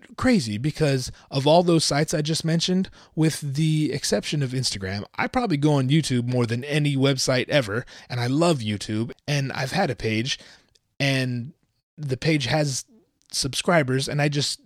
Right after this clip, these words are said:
neglect it. So we're gonna do that. We're just gonna force ourselves to do shit. I'm gonna get my money better. My money's fine. Financially, I'm pretty good right now.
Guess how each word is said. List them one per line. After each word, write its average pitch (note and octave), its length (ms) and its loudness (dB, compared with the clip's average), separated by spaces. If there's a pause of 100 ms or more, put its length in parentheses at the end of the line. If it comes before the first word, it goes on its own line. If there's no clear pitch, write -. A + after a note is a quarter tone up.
neglect C3 420 -4
it. - 140 -14
So C#3 340 0 (720)
we're E3+ 160 2
gonna C#3+ 160 6
do A#2 160 0
that. E2 260 -8 (320)
We're F#3 100 2
just - 120 -2
gonna A3 160 0
force - 360 -2
ourselves D3 440 -2
to B2 100 -4
do A#2 220 0
shit. - 320 -4 (200)
I'm A#2+ 120 -6
gonna A#2 140 -4
get A2+ 180 -2
my G2+ 120 -6
money E3 300 4
better. E3 400 2 (180)
My D#3 120 4
money's F#3 320 6
fine. D#2+ 380 -6
Financially, E3 640 4
I'm C3+ 100 2
pretty C3+ 180 4
good A2+ 200 0
right D2 160 -8
now. - 180 -16